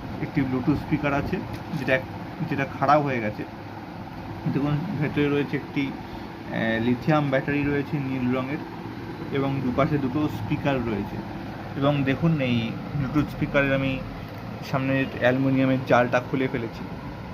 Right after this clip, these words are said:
দেখতেই পাচ্ছেন এরকম যে সুইচগুলো, আমি এটা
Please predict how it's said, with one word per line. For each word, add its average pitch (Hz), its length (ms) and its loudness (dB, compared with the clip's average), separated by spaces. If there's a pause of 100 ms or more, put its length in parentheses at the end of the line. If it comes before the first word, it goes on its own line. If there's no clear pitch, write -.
(720)
দেখতেই 131 320 0
পাচ্ছেন 123 380 0
এরকম 123 400 -2 (420)
যে 123 100 2
সুইচগুলো, 135 600 2 (1000)
আমি 135 180 2
এটা 139 140 2